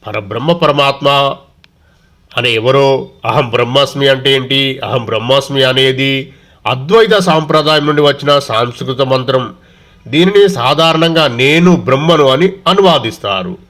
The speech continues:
ఇలా "నేనే బ్రహ్మను, నేనే పూర్ణ పరబ్రహ్మను" అనే స్థాయికి మనం వెళ్ళి,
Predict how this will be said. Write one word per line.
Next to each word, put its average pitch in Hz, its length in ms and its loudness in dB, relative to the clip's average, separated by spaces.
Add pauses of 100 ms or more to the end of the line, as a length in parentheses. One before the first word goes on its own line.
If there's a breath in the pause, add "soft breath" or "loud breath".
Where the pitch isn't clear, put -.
(440 soft breath)
ఇలా 120 260 0 (500 soft breath)
"నేనే 110 380 -2
బ్రహ్మను, 135 580 2
నేనే 117 320 0
పూర్ణ 131 320 -2
పరబ్రహ్మను" 127 720 0
అనే 113 360 -4
స్థాయికి 143 720 -2
మనం 113 380 -4
వెళ్ళి, 151 520 0